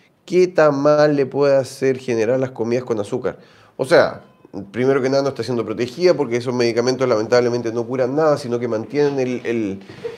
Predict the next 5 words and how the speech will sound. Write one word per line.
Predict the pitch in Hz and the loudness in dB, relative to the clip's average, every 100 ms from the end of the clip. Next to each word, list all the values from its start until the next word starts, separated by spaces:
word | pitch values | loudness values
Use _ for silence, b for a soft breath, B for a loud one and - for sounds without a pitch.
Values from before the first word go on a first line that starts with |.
| B B B B B B - | B B B B B B 0
el | 120 | 0
problema | 120 123 123 127 123 123 120 107 | 4 4 6 6 8 8 8 6
en | 120 120 | 2 4
rango | 160 156 131 170 208 196 | 4 4 6 6 6 2
y, | 123 123 120 117 117 113 110 | 0 2 2 2 0 0 2